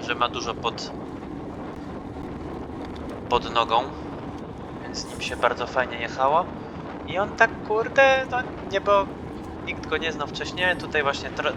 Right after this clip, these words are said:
troszkę zwolniliśmy, coś tutaj nie wiadomo co, oni sobie tutaj pogaduszki, srodki, pierdotki. Ten się spojrzał i <laughs> do widzenia,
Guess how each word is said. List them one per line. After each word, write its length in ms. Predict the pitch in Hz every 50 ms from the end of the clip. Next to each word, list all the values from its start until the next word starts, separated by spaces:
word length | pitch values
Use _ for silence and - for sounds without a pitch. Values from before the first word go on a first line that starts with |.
| - -
troszkę 320 | 160 160 151 - - 147 135
zwolniliśmy, 760 | - - 139 139 135 135 131 131 151 165 - - - 180 175
coś 200 | - - 143 -
tutaj 340 | - 143 139 - 139 135 131
nie 140 | 135 135
wiadomo 380 | 131 135 131 143 139 131 131 127
co, 180 | - - 135 127
oni 180 | 127 127 -
sobie 220 | - - 127 123 120
tutaj 300 | - 123 123 127 123 117
pogaduszki, 680 | - 131 127 127 123 - 127 131 - - - - 107 -
srodki, 440 | - - 123 123 120 - - 117
pierdotki. 680 | - - 120 117 120 120 143 156 - - - 233 294 294 - - - - - - - - - -
Ten 160 | 170 175 165
się 140 | - - 127
spojrzał 600 | - - - 180 196 190 185 208 226 254 277 -
i 40 | 226 214 - 220 - - - - 156 - - - - -
<laughs> 680 | - - - - - - - - - - - - - -
do 80 | 214
widzenia, 420 | 277 302 294 214 208 202 202 214